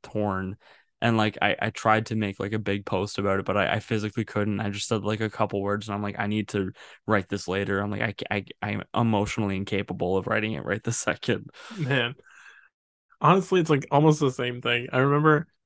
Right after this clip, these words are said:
Speaker 2: I was doing laundry with the girl I was with at the time, and we're at the laundromat. <clears throat>
Speaker 1: Yeah.
Speaker 2: And, um, I was, uh, I opened up Facebook, but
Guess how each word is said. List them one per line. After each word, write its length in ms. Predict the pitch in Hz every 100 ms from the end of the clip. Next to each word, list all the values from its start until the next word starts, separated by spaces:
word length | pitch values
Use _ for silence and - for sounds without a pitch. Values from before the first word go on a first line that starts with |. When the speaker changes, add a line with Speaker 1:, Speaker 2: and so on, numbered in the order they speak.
| _ -
Speaker 2:
I 60 |
was 100 | 135 135
doing 280 | 165 160
laundry 340 | 135 131 127 127
with 140 | 123
the 80 | 127
girl 260 | 135 123 123
I 60 | 131
was 100 | 139
with 160 | 135 143
at 60 |
the 100 | 135
time, 380 | 127 135 147 156 -
and 120 | 131
we're 80 | 127
at 80 |
the 100 | 117
laundromat. 640 | 117 117 120 123 135 156 170 -
<clears throat> 0 | -
Speaker 1:
Yeah. 140 | - - - _ _ _ _ _ -
Speaker 2:
And, 180 | 143 131
um, 240 | 127 123 _ _ _ _ _ _ _ _ _ _ _ _ _ -
I 80 |
was, 240 | 139 135 127
uh, 220 | 127 127 - _ _ _ _ _ _ _ _ _ _ _ -
I 60 |
opened 220 | 165 202 240
up 180 | 247 _ _ _ - _ _ _ -
Facebook, 500 | 156 151 - 170 190
but 140 | -